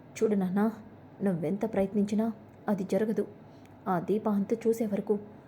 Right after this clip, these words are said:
నేను ఎప్పటికీ ఇలాగే ఉంటాను" అని వెనకాలనే ఒక్కసారిగా శ్రీధర్ షాక్ అవుతాడు.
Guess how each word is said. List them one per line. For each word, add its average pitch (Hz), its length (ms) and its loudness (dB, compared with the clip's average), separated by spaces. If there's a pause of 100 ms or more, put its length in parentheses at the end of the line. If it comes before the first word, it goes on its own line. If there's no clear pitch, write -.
(160)
నేను 180 380 4
ఎప్పటికీ - 400 -2
ఇలాగే 220 320 4
ఉంటాను" 208 400 2 (160)
అని 226 100 4
వెనకాలనే 214 480 0 (440)
ఒక్కసారిగా 247 540 0
శ్రీధర్ 226 360 0
షాక్ 220 300 -6
అవుతాడు. 220 300 2